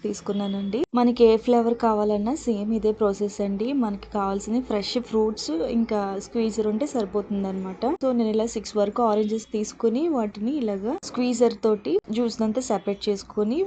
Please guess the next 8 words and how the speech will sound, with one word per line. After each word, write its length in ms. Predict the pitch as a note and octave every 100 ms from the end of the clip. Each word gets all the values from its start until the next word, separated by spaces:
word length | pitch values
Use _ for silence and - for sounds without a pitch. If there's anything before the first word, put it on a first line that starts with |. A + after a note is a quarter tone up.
| D4
వేరే 200 | A3 G#3+ G#3
గ్లాస్ 260 | G3+ G3 G3
లోకి 260 | G3 - E4 A#3+
ట్రాన్స్‌ఫర్ 420 | G3+ G3 G3+ G#3
చేసుకుంటున్నాను. 760 | F#3+ - F#3 F#3 F3+ F3+ F#3 D#4+ - _ _ - - - - - - - _ _ - -
సమ్మర్ 380 | B3 A#3+ C4 B3
లో 60 | A#3+ A#3+
పిల్లలు 300 | C4 A3+ A3